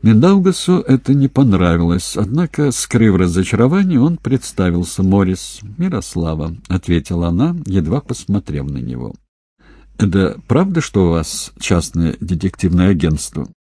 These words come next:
"Откуда вы знаете?" "Говорят". "Кто говорит?" "Неважно". "У вас что, проблемы с трудоустройством?" — неожиданно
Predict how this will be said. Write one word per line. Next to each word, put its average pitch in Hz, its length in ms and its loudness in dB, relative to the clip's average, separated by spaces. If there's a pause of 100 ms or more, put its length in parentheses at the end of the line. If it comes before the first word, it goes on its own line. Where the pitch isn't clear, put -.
(180)
"Откуда 117 360 2
вы 85 120 4
знаете?" 82 600 -2 (200)
"Говорят". 180 480 0 (640)
"Кто 101 240 2
говорит?" 98 420 0 (280)
"Неважно". 85 600 -4 (560)
"У 131 80 4
вас 135 180 4
что, - 360 0
проблемы 110 600 2
с - 100 -6
трудоустройством?" — 110 1200 0
неожиданно 87 680 0